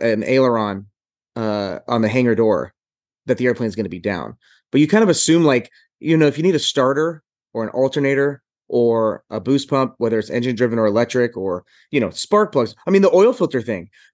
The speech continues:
I remember, um, you know, during covid when, uh, when Champion, the factory either burned or they, it shut down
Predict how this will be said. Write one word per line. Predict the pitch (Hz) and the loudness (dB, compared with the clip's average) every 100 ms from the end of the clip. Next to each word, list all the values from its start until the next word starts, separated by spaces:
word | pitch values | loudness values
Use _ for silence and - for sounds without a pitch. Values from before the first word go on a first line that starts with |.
| - | -4
I | 160 | 2
remember, | 208 226 220 214 117 | 4 4 4 2 0
um, | 147 151 139 131 - | -2 -2 -2 -6 -8
you | 147 | -4
know, | 139 131 | 0 0
during | 120 147 135 | 0 -2 0
covid | 151 170 147 | 0 0 0
when, | 135 127 - | -2 -2 -4
uh, | 123 117 110 110 104 - _ _ _ | -6 -4 -2 -2 -4 -8 _ _ _
when | 123 123 117 110 | -4 0 0 -2
Champion, | - 160 175 127 110 107 - | 0 0 0 -2 -4 -8 -10
the | |
factory | 120 127 135 165 170 - | -2 0 0 0 0 0
either | 135 123 | 0 0
burned | 90 120 131 156 156 | 0 0 0 0 -2
or | 123 117 | -2 0
they, | 110 107 - _ _ _ _ - 135 | 2 0 -4 _ _ _ _ -8 -4
it | 120 | -2
shut | - 156 - | 0 0 0
down | 127 135 160 | 0 -2 -4